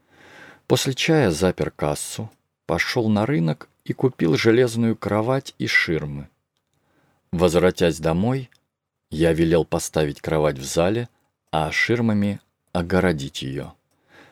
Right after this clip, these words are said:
Это была кровать для неё. Но я ей не сказал ни слова. И без слов поняла через эту кровать,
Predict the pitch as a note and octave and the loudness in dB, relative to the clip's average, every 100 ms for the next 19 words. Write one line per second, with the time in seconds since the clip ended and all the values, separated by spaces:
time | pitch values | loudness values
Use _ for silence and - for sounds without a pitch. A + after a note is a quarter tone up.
0 | _ _ _ - A2 B2+ D3+ C#3 B2 F2 | _ _ _ 2 2 2 -2 0 0 2
1 | F#2 - G#2 D#2 D2+ D#2 E2 F#2 G#2 E2 | 0 0 -2 0 -2 -2 -2 0 -2 -4
2 | C2+ C#2 _ _ _ _ _ _ - G#2+ | -8 -12 _ _ _ _ _ _ 0 4
3 | G2+ A#2 C3+ C#3+ C3+ A2+ - D#2 E2+ F#2+ | 6 6 2 0 -2 -4 -4 -2 0 0
4 | G2 - D2 C2+ C#2 - _ _ _ - | -2 -4 -6 -6 -10 -18 _ _ _ 2
5 | G#2 G#2+ A2+ - - A2 G2+ E2 - E2+ | 4 6 4 2 0 4 4 4 -2 -2
6 | F2 F#2+ A#2 - E2+ F2+ F2 D#2+ - E2 | 2 2 0 -2 -2 -2 -4 -4 0 0
7 | F2 B2+ - - | 2 0 -4 -14